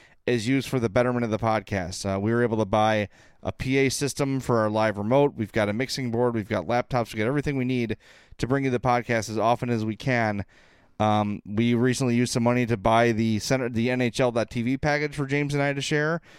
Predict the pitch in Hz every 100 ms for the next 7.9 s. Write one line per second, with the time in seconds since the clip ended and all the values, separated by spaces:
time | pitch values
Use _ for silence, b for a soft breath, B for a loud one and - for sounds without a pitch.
0 | B - 131 117 127 123 113 113 120 113
1 | 117 120 120 107 123 127 113 147 170 -
2 | 151 127 139 123 117 127 117 117 107 110
3 | 107 b b b b b 110 110 113 123
4 | 95 120 113 113 104 113 110 104 104 123
5 | 113 135 147 135 113 120 - 113 107 120
6 | 110 117 110 113 107 120 117 120 107 -
7 | 95 110 110 107 - 123 110 110 107